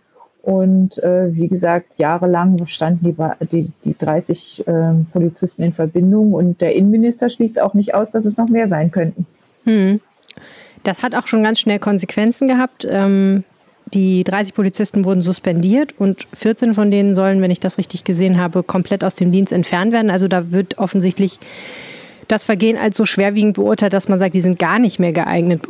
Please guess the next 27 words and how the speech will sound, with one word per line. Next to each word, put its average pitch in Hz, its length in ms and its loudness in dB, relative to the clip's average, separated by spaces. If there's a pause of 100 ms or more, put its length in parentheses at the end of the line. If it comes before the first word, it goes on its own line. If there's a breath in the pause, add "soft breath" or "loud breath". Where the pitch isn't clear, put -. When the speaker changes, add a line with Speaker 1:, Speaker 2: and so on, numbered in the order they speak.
Speaker 2:
als 185 200 -2
Polizisten 170 640 -2
zu - 200 -4
arbeiten, 175 480 0
in 180 100 2
keiner 190 300 0
Kapazität. 175 840 -2 (840 loud breath)
Eigentlich 233 480 0
muss 247 160 0
man 233 80 2
ja 220 120 2
sagen, 208 260 0
eine 185 200 0
relativ 196 360 0
schnelle 202 260 2
und 202 60 0
konsequente 196 600 0
Reaktion 185 520 0
des 170 140 -4
Innenministers, 240 880 0
aber 208 500 0
trotzdem 208 380 -2
gibt 196 180 -2
es 196 80 -2
Forderungen 185 420 -2
nach 180 140 -2
mehr. 170 260 0